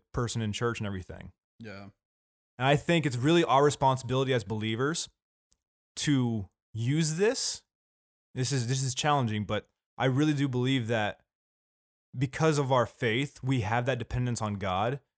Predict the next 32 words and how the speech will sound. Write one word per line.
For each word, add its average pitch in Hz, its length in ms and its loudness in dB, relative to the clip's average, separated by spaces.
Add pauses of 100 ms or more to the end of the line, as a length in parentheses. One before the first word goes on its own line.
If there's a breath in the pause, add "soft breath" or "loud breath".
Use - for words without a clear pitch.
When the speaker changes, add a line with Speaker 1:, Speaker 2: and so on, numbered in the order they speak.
(220)
Speaker 1:
to - 100 -8
be 131 160 4
able 131 140 4
to 123 140 -4
use 123 240 0
that 123 120 2
as 107 100 0
a 107 40 -4
testimony 123 600 -2
for 117 200 0
those 113 240 -2
other 110 180 -2
people 123 320 -4
who 110 200 -4
may 104 240 -4
have 110 180 -4
experienced 110 420 -6
something 101 240 -10
similar, 98 580 -4 (480)
or 120 200 2
for - 120 -8
people 117 260 -4
who 113 120 -2
don't 127 280 0
have 117 160 -2
that 104 220 -4
faith 104 220 -4
to 110 80 -10
say, 117 180 -4
like, 107 240 -2
well, 123 280 0
like, 107 260 -6